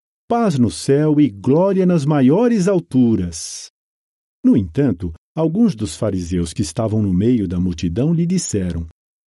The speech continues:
"Instrutor, censure os seus discípulos." Mas ele disse em resposta:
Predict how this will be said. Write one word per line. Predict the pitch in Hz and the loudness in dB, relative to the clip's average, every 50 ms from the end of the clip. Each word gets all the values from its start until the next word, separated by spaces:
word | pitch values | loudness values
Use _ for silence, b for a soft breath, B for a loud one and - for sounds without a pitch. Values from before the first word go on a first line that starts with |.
| _ _ - | _ _ 2
"Instrutor, | 247 247 - - - 180 170 - - 135 123 113 104 101 - - _ _ _ - | 2 2 2 2 0 -2 -2 0 2 4 4 4 4 2 -2 -4 _ _ _ -16
censure | - - - 285 277 254 - - - - 233 277 269 196 143 | -10 -4 0 2 2 2 2 0 0 2 2 4 4 2 0
os | - | 0
seus | - - 123 113 107 92 | 2 2 2 2 0 0
discípulos." | 104 107 - - - 107 101 85 85 92 87 87 90 - - - - - _ _ _ _ _ _ _ _ - | -4 -6 -4 -2 0 0 0 0 -2 -2 -4 -4 -4 -6 -12 -16 -20 -20 _ _ _ _ _ _ _ _ -6
Mas | 104 113 123 120 101 98 | -4 -2 -2 -2 -2 -2
ele | 117 117 120 123 | -2 0 0 -2
disse | 98 - 113 110 - - 127 | -2 -2 -4 -4 -2 -2 -2
em | 120 | 0
resposta: | 110 123 139 135 - - - 98 107 113 - - - 85 | 0 0 -2 -4 -6 -6 -4 -4 -4 -4 -6 -10 -14 -16